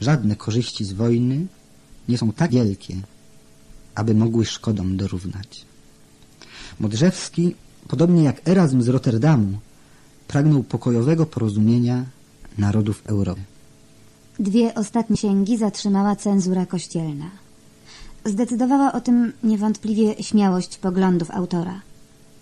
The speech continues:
Speaker 2: Proponując w księdze czwartej, aby opiekę nad szkołami przejęło państwo, Modrzewski uderzał w Kościół skupiający w swoich rękach szkolnictwo.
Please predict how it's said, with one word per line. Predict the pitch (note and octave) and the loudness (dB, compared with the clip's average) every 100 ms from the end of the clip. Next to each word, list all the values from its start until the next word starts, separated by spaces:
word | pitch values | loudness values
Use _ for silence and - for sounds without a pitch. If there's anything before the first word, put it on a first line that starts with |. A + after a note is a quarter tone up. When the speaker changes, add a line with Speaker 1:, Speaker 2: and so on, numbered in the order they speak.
| _ - | _ -10
Speaker 2:
Proponując | - F#3 F#3+ A#3 A3 F3+ - - | -2 0 4 6 6 2 -2 -14
w | |
księdze | - G3+ F#3+ F#3 | -6 0 0 0
czwartej, | - G3 F#3+ F3 E3+ - - - - - - - _ - - - | -2 -2 -2 -2 -4 -6 -12 -12 -20 -20 -20 -20 _ -20 -10 -2
aby | G3+ G#3 | 0 2
opiekę | A3 B3+ C#4 A3+ | 2 2 4 4
nad | G3 - | 2 0
szkołami | - G3 A#3+ F#3+ | 0 2 4 2
przejęło | - F3+ F3 E3+ | 0 -2 -2 -2
państwo, | B3+ C4 - - - - - - - - - | 0 0 -2 -10 -16 -18 -20 -20 -20 -14 0
Modrzewski | G3+ G#3+ B3 C4+ - C4 | 2 4 2 0 0 0
uderzał | A#3 G#3 A#3 G#3+ F#3+ | 2 2 4 2 0
w | - | -2
Kościół | A3 G#3 - G#3+ G3+ | -4 -4 -2 -4 -4
skupiający | - F#3 F#3 F#3 F#3+ G3 - | -6 -2 0 2 0 -2 -8
w | - | -10
swoich | - F3+ F3 | -6 -4 -2
rękach | F3+ E3+ F3+ E3+ | -2 -2 -2 -8
szkolnictwo. | - F3 E3+ E3 - F3 | -6 -2 -2 -4 -8 -14